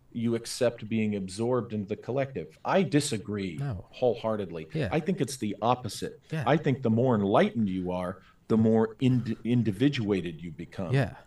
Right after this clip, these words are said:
Speaker 1: Because the real trick, it's not hard when you become, uh, i-, absorbed into a Borg to be empathetic with others. You're kind of forced to be.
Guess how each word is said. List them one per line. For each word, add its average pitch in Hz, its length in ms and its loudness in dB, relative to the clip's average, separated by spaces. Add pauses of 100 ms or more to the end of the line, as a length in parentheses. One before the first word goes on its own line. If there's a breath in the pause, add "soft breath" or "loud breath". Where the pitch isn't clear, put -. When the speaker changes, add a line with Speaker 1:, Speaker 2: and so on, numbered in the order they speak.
Speaker 1:
Because 123 340 -2
the 123 100 4
real 151 320 2
trick, - 500 -6 (540 soft breath)
it's 180 240 4
not 262 240 4
hard 180 360 2
when 107 140 4
you 107 100 4
become, 101 680 -2
uh, 92 260 -4 (160)
i-, 95 240 -10 (260)
absorbed 120 480 4
into 104 220 4
a 92 60 2
Borg 101 760 0 (280 loud breath)
to 135 120 4
be 113 400 2 (180 loud breath)
empathetic 127 720 2
with 107 160 -2
others. 117 340 2
You're 143 100 -2
kind 180 220 0
of 156 80 0
forced - 440 -8
to 110 60 -6
be. - 260 -12